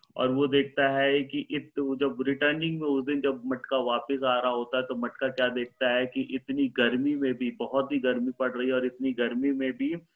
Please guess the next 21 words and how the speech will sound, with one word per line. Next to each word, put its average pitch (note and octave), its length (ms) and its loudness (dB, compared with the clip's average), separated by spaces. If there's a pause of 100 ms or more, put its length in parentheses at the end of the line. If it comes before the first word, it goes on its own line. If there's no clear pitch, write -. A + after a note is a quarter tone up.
(460)
ब-, C3 680 4
जंगली C#3 320 4
फ्लावर, C3 440 4
फूल C#3 360 -2
जो C3+ 140 2
है C3+ 120 0
वो C#3 160 0
बहुत C3 320 0
सुंदर C3 400 -2
सुंदर C3+ 280 0
खिले C3+ 360 0
हुए A#2+ 160 0
हैं। A2+ 60 -4
"The A#2 120 -2
crack C3+ 300 0 (160)
pot, C3 260 2 (420)
the B2+ 60 2 (120)
crack C#3 160 2 (400)
pot C3+ 240 6 (160)
was B2 260 4 (260)
bit C#3 120 2